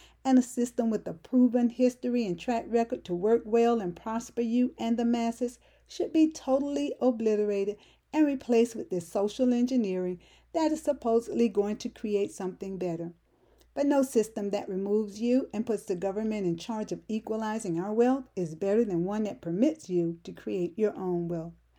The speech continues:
That's why God gave us capitalism, because it is the best system that provides for the citizens to become prosperous and wealthy and make the country prosperous as well. It is only capitalism that produces a Madam C J Walker,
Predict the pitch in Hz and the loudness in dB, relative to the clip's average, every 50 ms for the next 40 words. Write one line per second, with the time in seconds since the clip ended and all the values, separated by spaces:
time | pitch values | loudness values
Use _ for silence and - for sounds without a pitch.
0 | _ _ _ _ _ _ - 254 247 233 - 240 220 208 196 196 208 202 196 202 | _ _ _ _ _ _ -4 -2 -2 -2 0 -2 -4 -2 -2 -6 -6 -6 -4 -4
1 | 202 214 208 208 214 202 175 - - 196 190 190 170 175 - 190 190 185 180 180 | -2 -2 -2 -2 -4 -6 -8 -8 -12 -12 -12 -10 -12 -12 -10 -8 -6 -4 -4 -4
2 | 175 - 175 175 _ _ _ _ _ - 294 262 - 269 254 233 247 220 240 240 | -6 -8 -14 -16 _ _ _ _ _ -8 -4 4 6 6 8 8 8 6 6 4
3 | 240 - - 254 226 226 226 220 220 220 - 226 214 - - 214 208 208 202 208 | 4 4 4 4 4 4 2 0 0 -2 -4 -4 -4 -4 -6 -4 -4 -4 -4 -4
4 | - 214 202 180 202 196 196 196 202 208 - - 208 202 202 196 - - - 262 | -4 -6 -4 -4 -4 -4 -2 -2 -4 -4 -4 -4 -4 -2 -2 -4 -6 -4 -2 0
5 | 233 180 175 175 - 180 175 170 - - 196 175 180 180 - - 202 185 180 - | 0 0 -2 -4 -4 -6 -6 -6 -6 -6 -6 -6 -6 -8 -8 -10 -10 -10 -10 -10
6 | - - 311 294 254 214 - - - 175 175 170 165 - _ _ - 208 185 180 | -6 -4 0 0 0 -2 -4 -8 -6 -4 -4 -4 -6 -8 _ _ -8 -6 -4 -4
7 | 185 208 247 247 226 185 - - - - - 233 233 226 214 196 175 170 - - | -2 0 0 0 0 -2 -4 -10 -10 -6 -2 0 0 0 0 -2 -4 -4 -6 -10
8 | 170 - - - - 262 269 262 - 277 269 269 262 _ - 262 190 165 165 - | -10 -10 -8 -2 0 0 0 0 0 -2 -6 -6 -6 _ -6 -4 -4 -4 -8 -10
9 | - - 175 170 170 170 - _ _ _ - 180 180 175 196 190 190 185 175 170 | -10 -8 -6 -6 -6 -8 -12 _ _ _ -10 -8 -8 -8 -6 -4 -4 -2 -2 -4
10 | 175 170 _ _ _ _ _ _ _ _ - - - _ _ - 311 311 302 302 | -6 -8 _ _ _ _ _ _ _ _ -20 -20 -20 _ _ -6 -4 -4 0 2
11 | 320 294 285 285 277 285 262 - - 269 269 262 254 247 - 247 240 233 226 220 | 2 4 4 4 2 2 0 -2 -2 -2 0 0 0 0 2 2 4 6 4 4
12 | 226 226 220 214 220 220 220 - 214 208 185 208 208 208 - - 214 202 208 _ | 4 0 -2 -2 -2 -4 -4 -4 -6 -4 -4 -4 -4 -4 -4 -4 -4 -4 -6 _
13 | _ _ _ _ - 262 262 247 247 240 226 226 226 226 214 - - 254 233 226 | _ _ _ _ 0 6 8 8 8 8 4 2 2 0 -2 -2 -4 -2 -2 -2
14 | 202 - 226 214 226 233 214 202 185 180 175 170 170 - 202 214 247 - | 0 0 2 2 2 2 2 2 0 0 -2 -4 -4 -2 -2 -2 -4 -6